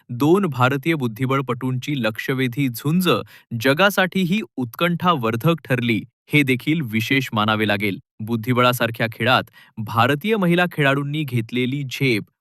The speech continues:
महत्वाचीच अशी आहे. दिव्या आणि कोनेरू यांच्या पटावरील चाली या तोडीस तोड होत्या. या दोघींनीही आपल्या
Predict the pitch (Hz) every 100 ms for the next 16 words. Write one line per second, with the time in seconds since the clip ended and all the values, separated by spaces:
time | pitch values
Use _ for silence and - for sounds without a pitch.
0 | - 123 120 160 180 160 156 143 120 -
1 | 104 - _ - 123 170 175 208 170 170
2 | 170 131 127 135 151 143 113 127 127 113
3 | 113 120 120 127 117 117 107 135 98 -
4 | _ - 135 120 139 143 180 - - 139
5 | 156 131 101 104 92 _ _ 104 113 107
6 | 110 110 139 151 147 170 107 110 123